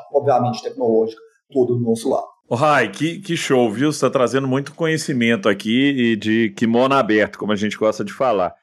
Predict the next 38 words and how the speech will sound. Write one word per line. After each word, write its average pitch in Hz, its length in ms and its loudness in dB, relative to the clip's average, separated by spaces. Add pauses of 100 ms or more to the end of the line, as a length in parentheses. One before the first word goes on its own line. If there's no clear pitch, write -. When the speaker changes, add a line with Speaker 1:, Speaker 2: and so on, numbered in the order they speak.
(120)
Speaker 2:
É, 123 480 2
Speaker 1:
É. 131 60 -4
Speaker 2:
tem 277 240 -4
um, 233 180 0
tem 190 160 -2
um 165 100 -2
ponto 147 380 -2
que - 80 -20
você 143 120 -10
tá 139 180 2
trazendo 117 440 0
sobre 110 300 -4
engajamento, 104 760 0
tem 175 120 -2
um 190 100 2
assunto 151 400 -2
que - 60 -20
tem 143 140 0
me, 120 440 0 (180)
me, 110 160 -4
me, 131 280 4
tem, 123 200 -6
tem 147 160 0
mexido 156 560 0
muito 131 240 0
comigo, 135 320 0
eu 143 80 2
tô 143 100 0
até 143 160 0
escrevendo 151 600 -2
um - 60 -6
livro 131 400 0
sobre 110 260 -4
esse 104 160 -4
assunto, 120 500 -4
que 123 100 -4
é 117 80 4
sobre 127 640 2